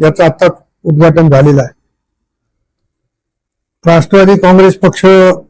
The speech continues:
मोठ्या प्रमाणामध्ये आता झेप घेतोय. नांदेड जिल्ह्यातला नंबर एकचा पक्ष म्हणून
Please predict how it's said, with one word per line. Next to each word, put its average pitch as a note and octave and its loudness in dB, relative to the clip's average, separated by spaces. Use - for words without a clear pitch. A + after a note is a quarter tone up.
मोठ्या E3+ 0
प्रमाणामध्ये F3+ 2
आता E3+ 0
झेप D3+ 0
घेतोय. E3 0
नांदेड E3 2
जिल्ह्यातला E3+ 0
नंबर E3+ 0
एकचा F3 0
पक्ष - -4
म्हणून F3 2